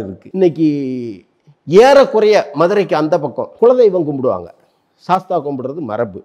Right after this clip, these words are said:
அதே மாதிரி வந்து அந்த கும்பிடுறவங்க பாத்தீங்கன்னா அவங்களுக்கு ரெண்டு தலைமுறை, மூணு தலைமுறைக்கு முன்னாடி ஒரு ச-,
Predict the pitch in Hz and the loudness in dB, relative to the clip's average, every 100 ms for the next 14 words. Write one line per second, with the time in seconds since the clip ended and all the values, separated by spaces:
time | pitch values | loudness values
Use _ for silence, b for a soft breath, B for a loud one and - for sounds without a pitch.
0 | - 175 262 269 240 214 196 196 247 202 | -4 2 4 4 2 2 0 0 0 0
1 | 180 208 254 254 226 190 156 160 139 160 | -2 -4 0 2 4 2 -2 -4 -4 -6
2 | 175 202 135 147 185 226 214 190 190 185 | -4 -2 -2 0 2 4 2 0 0 -2
3 | 175 170 175 214 208 214 233 240 233 208 | -2 2 2 4 2 4 4 4 4 4
4 | 208 175 196 208 190 165 175 185 185 180 | 2 2 -2 -2 -4 -6 -4 -2 -2 -4
5 | 247 180 170 160 180 185 147 - | -2 -2 -2 -2 -2 0 -2 -6